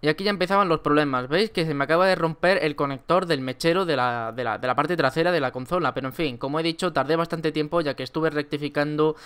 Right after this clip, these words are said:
y poniendo cosas nuevas y demás, y eso no lo grabé en vídeo, pero es que tardé muchísimo tiempo. Vamos a quitar también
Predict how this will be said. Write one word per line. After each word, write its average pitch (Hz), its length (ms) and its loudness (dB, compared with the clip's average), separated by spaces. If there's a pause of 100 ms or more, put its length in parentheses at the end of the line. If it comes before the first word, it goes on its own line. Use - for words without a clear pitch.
(160)
y 135 160 -8
poniendo 147 380 -2
cosas 147 200 -2
nuevas 139 320 0
y 147 40 -6
demás, 143 420 -2
y 123 220 -8
eso 147 180 -4
no 165 80 0
lo 160 80 2
grabé 156 200 4
en 156 100 -6
vídeo, 165 280 -2
pero 131 160 -4
es 131 100 -8
que 156 120 0
tardé 135 300 -4
muchísimo 131 440 -6
tiempo. 120 360 -12 (340)
Vamos 190 200 2
a 226 60 2
quitar 196 280 0
también 180 420 0